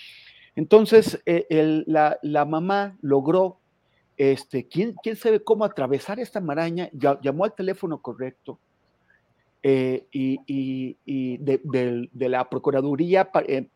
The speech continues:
para, para la defensa de la, de la niñez, tiene un nombre larguísimo.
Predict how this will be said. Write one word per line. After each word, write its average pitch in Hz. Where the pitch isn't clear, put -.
para, 123
para 120
la 123
defensa 147
de 156
la, 123
de 123
la 113
niñez, 127
tiene 156
un 135
nombre 131
larguísimo. 110